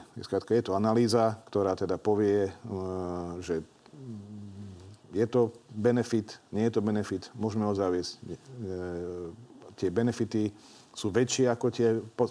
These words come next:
rizika. Riziko je samozrejme, mm,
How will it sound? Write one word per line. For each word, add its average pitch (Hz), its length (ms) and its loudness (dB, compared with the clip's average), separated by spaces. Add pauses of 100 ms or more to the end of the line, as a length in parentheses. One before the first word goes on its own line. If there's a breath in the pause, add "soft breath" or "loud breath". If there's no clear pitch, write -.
rizika. 110 600 2 (500 loud breath)
Riziko 135 400 4
je 110 80 6
samozrejme, 95 580 0
mm, 92 1040 -12